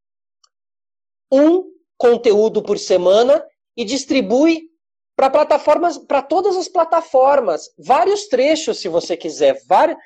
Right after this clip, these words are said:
você tem o dia inteiro de programação, você tem a semana inteira de programação, se você quiser, a partir de um podcast. Você faz um, você tem um trechinho pra segunda, pra terça, você não chega a fazer pra todos os dias, porém,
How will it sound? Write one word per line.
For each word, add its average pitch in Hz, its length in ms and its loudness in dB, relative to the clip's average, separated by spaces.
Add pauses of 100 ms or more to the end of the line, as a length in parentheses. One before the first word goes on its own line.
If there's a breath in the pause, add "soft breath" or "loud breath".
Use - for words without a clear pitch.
(140 soft breath)
você 262 140 -10
tem 330 100 2
o 370 60 4
dia 320 180 -6
inteiro 339 520 0
de 214 100 -6
programação, 202 640 0
você 220 160 -6
tem 285 140 -2
a 269 80 2
semana 302 340 0
inteira 277 340 2
de 214 100 -4
programação, 196 840 0 (200)
se - 120 -14
você 147 180 -6
quiser, 202 400 0 (100)
a 190 60 -10
partir 220 300 -2
de 208 160 -6
um 330 160 0
podcast. 160 760 -2 (380)
Você - 80 -20
faz 151 260 -2
um, 277 220 2
você - 260 -20
tem 214 80 2
um 202 80 0
trechinho 208 360 0
pra 196 120 0
segunda, 233 560 2
pra 190 160 0
terça, 240 260 0
você 254 60 0
não 269 100 -2
chega 285 260 0
a 269 40 0
fazer 226 300 0
pra 226 160 0
todos 208 260 -4
os 214 140 -8
dias, 190 360 -4
porém, 254 360 2